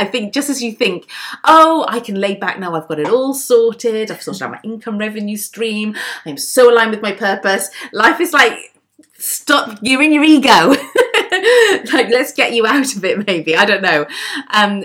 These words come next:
but yes, I, I a hundred percent feel confident that I know how to get into it,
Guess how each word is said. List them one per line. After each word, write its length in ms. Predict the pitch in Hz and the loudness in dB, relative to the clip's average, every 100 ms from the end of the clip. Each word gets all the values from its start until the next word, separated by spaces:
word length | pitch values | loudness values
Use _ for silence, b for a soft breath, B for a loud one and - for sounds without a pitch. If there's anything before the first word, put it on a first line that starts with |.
| - | -6
but 160 | 196 196 | -4 -2
yes, 360 | 185 - - - | -2 -2 -6 -4
I, 120 | 202 - | -2 0
I 100 | 202 | 0
a 80 | 196 | -2
hundred 340 | 196 214 202 | -2 -4 -4
percent 380 | 214 214 190 175 | -8 -6 -6 -8
feel 200 | - 175 | -6 -6
confident 500 | 165 - 151 160 160 165 | -6 -10 -12 -10 -12 -8
that 100 | 156 | -6
I 60 | |
know 220 | 160 156 | -4 -6
how 240 | 156 - 170 | -6 -6 -6
to 120 | 170 | -6
get 180 | 156 - | -10 -10
into 380 | 143 143 - 123 | -12 -12 -10 -10
it, 300 | 104 - | -10 -14